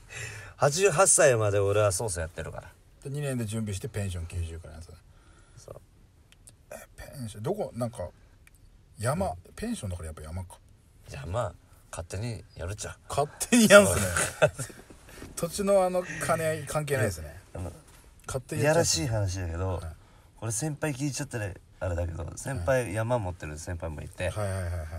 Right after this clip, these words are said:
Speaker 1: あの、ちょっとお願いしたいからってあんのよ。うん。
Speaker 2: えー、いいっすね、じゃあ。
Speaker 1: そうそうそう、なんかさ、もうなんかもう、やっぱ山だよね。海より山。
Speaker 2: <laughs> やっぱ山だよね。
Speaker 1: うん。うん。
Speaker 2: 山の方好きっすか？
Speaker 1: 山ってチャラくないじゃん。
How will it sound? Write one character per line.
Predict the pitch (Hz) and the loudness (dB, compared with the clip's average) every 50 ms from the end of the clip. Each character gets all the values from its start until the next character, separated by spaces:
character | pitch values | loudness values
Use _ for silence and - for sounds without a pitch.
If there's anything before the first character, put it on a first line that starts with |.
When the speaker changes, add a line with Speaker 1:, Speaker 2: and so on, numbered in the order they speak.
| 82 - - - - - - | -12 -14 -18 -20 -20 -20 -12
Speaker 1:
あ | - 80 80 82 82 | -6 -4 -2 -2 -2
の、 | 80 80 80 78 - | -2 -2 -4 -6 -8
ち | - - | -10 -10
ょ | |
っ | - | -8
と | 98 | -6
お | 87 87 | -4 -2
願 | 98 107 120 123 | -2 0 0 0
い | 113 | 0
し | - | -2
た | - 131 117 | -2 -4 -4
い | 98 | -4
か | - - - | -6 -8 -8
ら | - - | -8 -8
っ | - | -10
て | - - - - - | -12 -14 -10 -4 -2
あ | - - | -2 0
ん | 82 73 | -2 -2
の | 78 | -8
よ。 | - - - - - - - - - - - - - - - - - | -12 -16 -18 -20 -20 -20 -20 -20 -20 -20 -20 -20 -20 -20 -16 -10 -6
う | 90 | -4
ん。 | 87 82 80 82 - - - - - - - - - - _ - - - - | -4 -4 -6 -8 -14 -20 -20 -20 -20 -20 -20 -20 -20 -20 _ -20 -20 -20 -14
Speaker 2:
え | - | -10
ー、 | - 85 85 85 85 85 87 - | -8 -6 -6 -4 -6 -6 -6 -8
い | 123 | -10
い | 104 | -10
っ | |
す | - - 80 | -10 -12 -14
ね、 | 76 73 80 | -14 -16 -16
じ | - | -20
ゃ | - | -20
あ。 | - - - - - - - - - - | -20 -20 -20 -20 -20 -20 -20 -20 -18 -14
Speaker 1:
そ | - - 98 90 | -8 -4 -2 -2
う | |
そ | 82 85 82 | -2 -2 -4
う | |
そ | 80 - 80 | -6 -4 -4
う、 | |
な | 78 80 87 87 | -2 0 0 0
ん | 87 85 | 0 -2
か | - - | -4 -6
さ、 | - - 87 90 90 87 - - - - - - - - - | -4 0 2 4 4 4 2 0 -2 -4 -10 -16 -20 -20 -18
も | - 53 55 64 62 | -16 -14 -14 -14 -14
う | - | -14
な | 58 - - | -12 -10 -10
ん | 82 | -10
か | - 58 53 | -10 -12 -12
も | 57 60 58 58 | -12 -12 -14 -14
う、 | - - - - | -14 -16 -14 -12
や | - - | -10 -10
っ | - - | -10 -8
ぱ | - - - - - | -8 -10 -10 -10 -8
山 | - 92 82 82 90 110 123 | -4 -2 0 2 2 2 2
だ | 123 110 | 4 2
よ | 92 85 82 | 2 2 0
ね。 | 82 90 90 - | 0 -2 -2 -2
海 | 107 107 104 107 107 | 0 0 2 2 2
よ | 104 98 | 2 2
り | 90 87 82 | 2 0 0
山。 | 80 80 78 95 107 - - 98 - | 0 0 0 -2 -4 -4 -6 -14 -12
Speaker 2:
<laughs> | - - 123 - | -8 -4 0 2
や | 147 | 2
っ | 117 98 95 | 2 0 0
ぱ | 110 123 | 0 0
山 | 104 98 101 101 113 | 0 0 -2 -2 -2
だ | 104 92 | -2 -2
よ | 82 78 | -4 -6
ね。 | 76 76 80 | -10 -10 -10
Speaker 1:
う | 87 | -6
ん。 | 95 | -6
う | 101 98 92 80 | -4 -4 -6 -6
ん。 | - - - - - - - - | -8 -12 -18 -20 -20 -20 -16 -10
Speaker 2:
山 | - 123 135 143 | -6 -4 -2 -2
の | 135 | -2
方 | 127 | -2
好 | 110 - | -2 -4
き | - 95 | -8 -8
っ | |
す | - - | -10 -10
か？ | - - - - - - - - - - - - - - _ _ - _ - _ - | -14 -18 -20 -20 -20 -20 -20 -20 -20 -20 -20 -20 -20 -20 _ _ -20 _ -20 _ -6
Speaker 1:
山 | - 107 113 127 156 | -2 0 0 0 0
っ | 151 | -2
て | - - 113 | -4 -6 -8
チ | - - - | -4 0 4
ャ | 123 | 4
ラ | 143 143 | 4 4
く | - 107 | 2 0
な | 92 95 | -2 -2
い | 92 | -2
じ | 82 | -4
ゃ | |
ん。 | 76 | -6